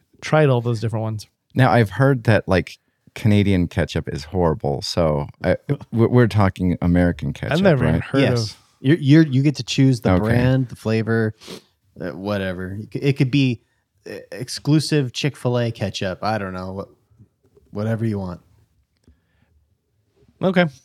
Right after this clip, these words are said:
Speaker 2: All right.
Speaker 1: All right. And Brett, you're up next, and you got what, what would you have done?
Speaker 2: So I was sitting there thinking about this. I was listening to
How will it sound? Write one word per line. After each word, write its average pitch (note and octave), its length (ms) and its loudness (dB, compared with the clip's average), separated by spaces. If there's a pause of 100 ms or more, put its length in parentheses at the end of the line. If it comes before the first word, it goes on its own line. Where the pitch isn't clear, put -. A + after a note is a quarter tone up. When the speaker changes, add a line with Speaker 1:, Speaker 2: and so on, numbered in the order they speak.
(160)
Speaker 2:
All G#2+ 100 2
right. A2+ 160 0 (960)
Speaker 1:
All B2 280 0
right. D3 420 0
And D#3 460 0
Brett, D3 180 -2
you're F3 120 0
up G3 100 -6
next, G#3 300 -8
and D#3+ 140 -4
you G#3 100 -6
got G3 520 -6 (300)
what, A#2 320 -4 (160)
what D3+ 300 -4
would C#3+ 300 -2
you G3 140 -2
have B2 140 -2
done? A2 360 -10 (340)
Speaker 2:
So A#2 600 6 (500)
I A#2+ 80 6
was B2 140 4
sitting - 140 -2
there D3+ 100 4
thinking A2 340 2
about F2+ 240 2
this. F#2 220 0
I F#2 60 2
was F2 160 -2
listening A#2 320 0
to G2 440 4